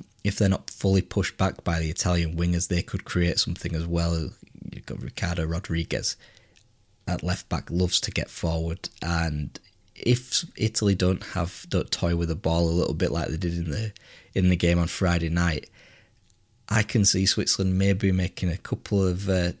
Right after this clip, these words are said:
decent runs on the counter. Uh, maybe Haris Seferovic, maybe he's not the best player to play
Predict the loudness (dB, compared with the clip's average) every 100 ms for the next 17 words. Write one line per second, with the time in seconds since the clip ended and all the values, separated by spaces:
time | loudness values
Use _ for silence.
0 | -4 -2 0 0 0 2 0 0 0 0
1 | 2 -2 -4 -16 _ -4 0 2 4 4
2 | 2 0 -8 -20 -20 -20 -6 0 4 4
3 | 2 0 2 4 4 2 0 -4 2 4
4 | 4 4 4 2 -2 -2 -2 -2 -2 -6
5 | -6 -2 0 -2 -2 0 2